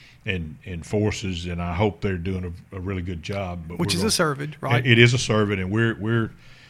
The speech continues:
Speaker 1: uh, the, the, we've opened the communication with them based on what we've talked about last week. In Arkansas's case, we're,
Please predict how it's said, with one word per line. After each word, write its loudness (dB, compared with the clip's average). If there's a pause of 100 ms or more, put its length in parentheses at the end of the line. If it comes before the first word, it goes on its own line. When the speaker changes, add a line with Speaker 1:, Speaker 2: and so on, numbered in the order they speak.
(240)
Speaker 1:
uh, -6
the, -8 (200)
the, -14 (120)
we've -2
opened 4
the -4
communication 2
with -4
them 4
based 0
on -2
what -2
we've -4
talked -2
about -8
last -8
week. 2 (280)
In -10
Arkansas's -2
case, -2
we're, -4